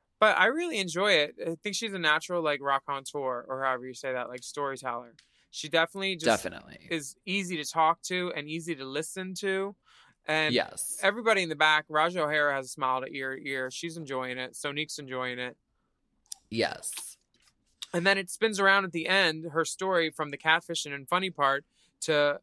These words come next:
Speaker 1: a message about H I V and aids and knowing your status and, um, how
Speaker 2: Yes.
Speaker 1: she helped save someone's life, like Drag Race saved her life. Um,
Speaker 2: Exactly.
Speaker 1: so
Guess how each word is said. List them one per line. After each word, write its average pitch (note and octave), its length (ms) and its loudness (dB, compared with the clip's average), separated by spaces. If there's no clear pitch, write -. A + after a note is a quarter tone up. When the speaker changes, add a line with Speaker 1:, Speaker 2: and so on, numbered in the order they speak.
Speaker 1:
a D3+ 160 0
message D3+ 600 -6
about C#3+ 220 2
H C#3+ 180 -2
I C#3+ 80 -2
V C#3+ 160 -6
and C#3+ 100 -6
aids C#3+ 220 -6
and C#3 100 -16
knowing C3+ 220 -6
your C3+ 80 -12
status D3 560 -2
and, C3 200 -12
um, C3+ 260 -2
how C3+ 200 2
Speaker 2:
Yes. - 480 -8
Speaker 1:
she - 340 -4
helped C#3+ 220 -2
save D3 280 -2
someone's D3 380 -6
life, C3 320 -2
like C3 160 -4
Drag C#3 240 0
Race C3 220 -6
saved C3 340 -6
her E3+ 100 0
life. C3+ 280 -6
Um, C#3 220 2
Speaker 2:
Exactly. - 400 -2
Speaker 1:
so D3 260 2